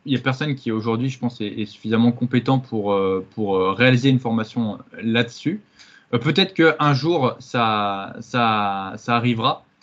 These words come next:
mais, euh, pour le moment, je pense que, voilà, même avec toute l'expérience que, que j'ai, euh, transmettre son savoir, c'est pas forcément quelque chose qui est, qui, qui est très facile aussi.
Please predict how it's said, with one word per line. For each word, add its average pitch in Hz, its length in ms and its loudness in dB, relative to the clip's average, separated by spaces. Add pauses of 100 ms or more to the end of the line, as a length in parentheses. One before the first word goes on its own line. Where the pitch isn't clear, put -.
(140)
mais, 123 360 4
euh, 104 500 -2 (140)
pour 131 160 0
le 127 60 6
moment, 135 280 2
je 139 100 -8
pense 123 180 -8
que, - 80 -8
voilà, 110 380 -4 (180)
même 135 360 4
avec 123 220 4
toute - 160 -20
l'expérience 135 540 -2
que, 110 360 0
que 120 140 2
j'ai, 127 340 0 (440)
euh, 101 340 -2
transmettre 131 500 -2
son 127 120 -6
savoir, 127 340 0
c'est 113 140 -6
pas 123 280 -2
forcément 113 400 -6
quelque 113 180 -6
chose 117 180 -6
qui 104 240 -4
est, 101 140 -4
qui, 98 320 -10
qui - 120 -4
est 101 100 -2
très 147 220 0
facile 127 340 0
aussi. 113 340 -4